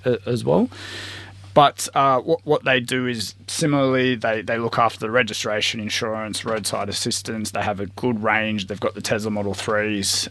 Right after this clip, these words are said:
uh, Nissan Leaf, Hyundai Kona, M G V S. It sounds like we're flogging these companies, but we're not, we're not getting paid by A G L, just, just to, just to call that out.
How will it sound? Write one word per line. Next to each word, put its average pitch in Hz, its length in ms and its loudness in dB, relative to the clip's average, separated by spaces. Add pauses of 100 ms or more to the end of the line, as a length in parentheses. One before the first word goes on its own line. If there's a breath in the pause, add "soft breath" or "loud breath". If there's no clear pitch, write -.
uh, 98 280 -4
Nissan 107 420 -2
Leaf, 104 240 -2
Hyundai 104 340 0
Kona, 107 360 0
M 101 220 0
G 101 300 0 (460 loud breath)
V 110 100 0
S. 104 240 2
It - 40 -2
sounds 170 240 6
like 139 100 6
we're 101 220 -4
flogging 120 400 -2
these 110 160 -4
companies, - 320 -2
but 170 80 4
we're 175 100 8
not, 151 180 6
we're 147 140 6
not 170 140 8
getting 143 240 6
paid 127 360 4
by 110 360 -4 (100)
A 107 80 -4
G 104 140 -6
L, 107 100 0
just, 113 300 0
just - 220 -6
to, 104 100 -10 (200)
just - 220 -6
to 110 140 -2
call 110 240 -4
that 107 160 -2
out. - 120 0